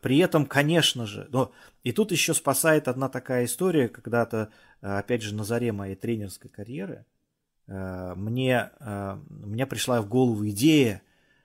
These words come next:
э, которая, э, которую я не встречал в книгах там или в моделях, это, которую нас не учили. Я говорю: «Слушайте, а вот, может,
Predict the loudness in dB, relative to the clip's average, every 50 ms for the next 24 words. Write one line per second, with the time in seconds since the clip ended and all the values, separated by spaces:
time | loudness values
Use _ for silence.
0 | _ _ -16 -10 -8 -8 -6 -6 -6 -6 -8 -8 -8 -8 -8 -8 -8 -4 -2 -2
1 | 0 0 2 2 2 2 0 0 0 0 -2 -2 -2 -4 -4 -4 -4 -4 -6 -6
2 | -8 -6 -2 2 2 4 4 4 4 2 0 -2 -4 -4 0 2 4 6 6 6
3 | 4 4 0 -4 -8 -4 -2 -2 -2 -2 -2 -2 -4 -6 -6 -10 -12 -10 -10 -8
4 | -8 -8 -8 -8 -8 -10 -10 -12 -16 -12 -6 -4 -4 -2 2 4 4 4 4 2
5 | 0 -4 -6 -16 -20 -20 -16 -12 -10 -8 -6 -6 -4 -4 -4 -4 -6 -6 -8 -8
6 | -8 -6 -4 -4 -2 0 2 2 4 4 2 0 -2 -4 _ _ -20 -20 -20 -20
7 | -20 -20 _ _ _ -6 -2 -2 0 0 0 0 0 2 2 2 2 2 0 0
8 | -2 -2 -4 -4 -4 -6 -6 -8 -4 -2 -2 -2 -2 -2 -2 0 0 0 0 -2
9 | -4